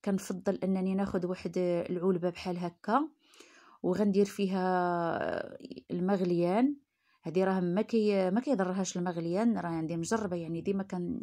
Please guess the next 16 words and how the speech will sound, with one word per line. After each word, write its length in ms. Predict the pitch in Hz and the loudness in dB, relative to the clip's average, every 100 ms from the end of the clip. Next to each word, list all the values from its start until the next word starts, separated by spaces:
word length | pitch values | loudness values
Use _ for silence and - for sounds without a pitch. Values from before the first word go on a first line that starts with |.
| - - | -12 -6
كندير 340 | 220 202 170 | -2 0 0
فيها. 520 | 170 156 156 180 277 302 - - - - - | -2 -8 -4 2 2 2 -4 -20 -20 -20 -8
صافي 300 | - 240 240 | -2 2 2
غندير 220 | 220 208 | 2 0
فيها 200 | 196 202 | 0 0
داك 220 | 185 202 | 0 -2
الماء 200 | 190 185 | -2 0
اللي، 300 | 185 180 185 | 0 0 2
اللي 220 | 175 175 180 | 2 0 2
سخون، 560 | - - 190 240 320 - _ _ _ 175 | 2 0 0 0 0 -6 _ _ _ -10
نخويه 500 | 160 180 180 262 339 - _ _ _ _ _ | -6 -2 0 2 0 -6 _ _ _ _ _
باش 240 | 269 403 - | -2 0 2
نبدا 200 | 202 302 | 2 2
نستف 480 | 330 - - 220 208 | 0 0 -2 -4 -2
الكيسان 680 | 196 185 170 - 185 185 165 | -2 -2 -2 -2 -2 -2 -4
ديالي. 480 | 160 160 151 156 | -4 -6 -6 -10